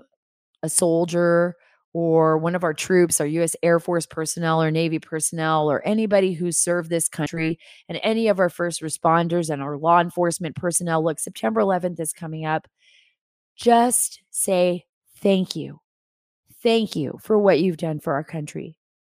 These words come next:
Just tell them that you appreciate them. You appreciate their sacrifice. Let's learn to be Americans again. Let's learn to stand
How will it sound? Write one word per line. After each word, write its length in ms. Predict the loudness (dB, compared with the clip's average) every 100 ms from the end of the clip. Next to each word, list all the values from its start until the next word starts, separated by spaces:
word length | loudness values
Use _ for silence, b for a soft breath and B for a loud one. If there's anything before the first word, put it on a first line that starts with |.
| -4
Just 240 | -4 -2
tell 220 | 2 4
them 180 | 6 4
that 140 | 0
you 200 | -2 2
appreciate 720 | 2 2 -4 -4 -2 -2 -2
them. 340 | -6 -10 -12 -18 _ _ _ _ _ _ _ _ _ _ _ _
You 120 | -2
appreciate 540 | -2 0 -2 2 0 2
their 120 | 0
sacrifice. 840 | 2 0 -2 -8 -10 -10 -12 -16 -18 _ _ _ _
Let's 300 | 0 0 2
learn 260 | 2 2 2
to 100 | -2
be 180 | 2 2
Americans 600 | 4 2 2 0 -8 -8
again. 380 | -12 -14 -14 -18 _ _ _ _ _
Let's 260 | 0 2 2
learn 300 | 2 2 0
to 100 | -2
stand 460 | -2 0 0 -2